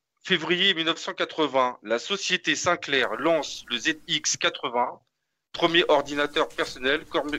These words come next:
commercialisé à moins de mille francs en France. C'est le premier, euh, le, le, le premier ordinateur commercialisé en France à moins de mille francs, pour te dire, hein.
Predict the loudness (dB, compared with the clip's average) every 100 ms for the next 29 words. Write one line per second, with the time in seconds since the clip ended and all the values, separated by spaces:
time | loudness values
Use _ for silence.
0 | -4 -2 2 0 2 0 0 -2 -2 -2
1 | -10 -20 -20 -2 2 4 4 2 0 -2
2 | -4 4 4 6 0 -2 -4 -4 -8 -12
3 | _ _ -6 -2 -2 -2 4 4 6 6
4 | 6 6 6 6 6 4 2 0 0 -2
5 | -4 -6 -4 -2 0 0 -2 -2 4 6
6 | 6 4 2 2 -2 -2 -6 -6 -6 -4
7 | -2 -4 -4 -4 -4 -12 _ _ _ _
8 | _ 4 6 4 4 2 0 -2 2 2
9 | 2 _ _ _ _ _ -20 -6 -6 -2
10 | -2 -2